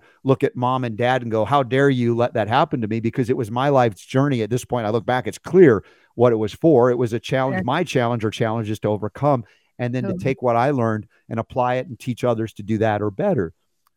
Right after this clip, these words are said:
Speaker 1: But it, once you kn-, know better, I, I think we're asked to do better. And that relates
Speaker 2: Totally.
Speaker 1: to the pesticide issue, particularly. And Super Don, if you don't mind, you, do you still have that orange guard or it's out by your garden?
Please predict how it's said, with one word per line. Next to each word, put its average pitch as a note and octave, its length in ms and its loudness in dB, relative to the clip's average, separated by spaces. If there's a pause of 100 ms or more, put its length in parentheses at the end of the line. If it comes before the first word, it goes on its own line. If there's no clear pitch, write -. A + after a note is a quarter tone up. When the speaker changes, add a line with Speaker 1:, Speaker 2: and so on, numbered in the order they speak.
(100)
Speaker 1:
But C3+ 240 0
it, D#3 160 -2
once F3+ 260 -2
you D#3+ 100 0
kn-, C#3+ 280 -6
know C#3 320 4
better, D#3+ 400 4
I, - 120 -4 (200)
I B2+ 80 -2
think D#3 200 -4
we're C3+ 120 4
asked C3 280 -2
to A#2 60 -14
do C#3 240 -4
better. G#2 440 -4 (260)
And C#3+ 100 -2
that E3+ 100 -2
relates D#3 280 2
Speaker 2:
Totally. E3+ 60 -8
Speaker 1:
to C3+ 60 -10
the B2 80 -4
pesticide C#3 680 0
issue, G#2 380 -6
particularly. A2+ 480 -8
And G#2+ 80 -8
Super D3 220 -8
Don, A#2+ 180 -4
if G#2+ 100 -12
you C#3 80 -4
don't C3+ 160 -2
mind, A#2+ 340 -2
you, B2+ 120 -6
do C3 160 -10
you D#3 60 -2
still F3 240 2
have D#3 180 4
that C#3+ 120 2
orange C#3+ 240 -2
guard C#3 220 4
or A#2 60 0
it's A2+ 140 -2
out B2 140 4
by A#2 100 -2
your G#2+ 120 -4
garden? G2+ 400 -4